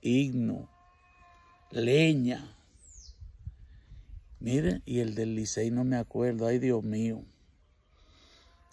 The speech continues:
Son equipos de tradiciones.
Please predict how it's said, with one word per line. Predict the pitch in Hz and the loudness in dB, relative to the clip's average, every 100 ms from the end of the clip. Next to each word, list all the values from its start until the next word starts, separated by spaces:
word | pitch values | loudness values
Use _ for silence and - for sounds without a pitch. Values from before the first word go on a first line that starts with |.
| - | -14
Son | - 156 | 2 6
equipos | 190 - 190 - 180 | 6 4 -2 0 2
de | 165 | 2
tradiciones. | - 143 135 131 110 - 113 123 147 135 120 101 | 0 0 0 -2 -6 -6 -2 6 6 6 2 -4